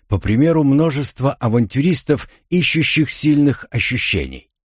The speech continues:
«Нет, насколько я знаю. То, что произошло на скотобойне, это отдельный, единственный случай.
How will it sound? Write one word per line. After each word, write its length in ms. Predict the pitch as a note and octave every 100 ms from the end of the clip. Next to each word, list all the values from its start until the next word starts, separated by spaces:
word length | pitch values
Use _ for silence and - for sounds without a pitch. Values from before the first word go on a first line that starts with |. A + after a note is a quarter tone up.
| _ _ - _
«Нет, 400 | B2+ F#3 F#3+ -
насколько 520 | G#2 G#2 - F#2+ E2 F#2+
я 220 | F2 F2
знаю. 440 | - E2 B1 - - _ _ _ _
То, 140 | B2 C3+
что 240 | - A#2+
произошло 840 | - B2 A#2 F#2+ A2 - C3 C#3+
на 140 | B2+ A#2+
скотобойне, 840 | - A#2 A2 A2 D3+ D3+ G#2 F2+ - _ -
это 300 | D#3 - E3+
отдельный, 800 | D#3+ C3 B2+ F#3+ E3+ A#2+ G#2+ -
единственный 840 | A#2 C3 C3+ C#3+ D#3+ - E3 E3+ D3+
случай. 560 | - A2+ - D2+ -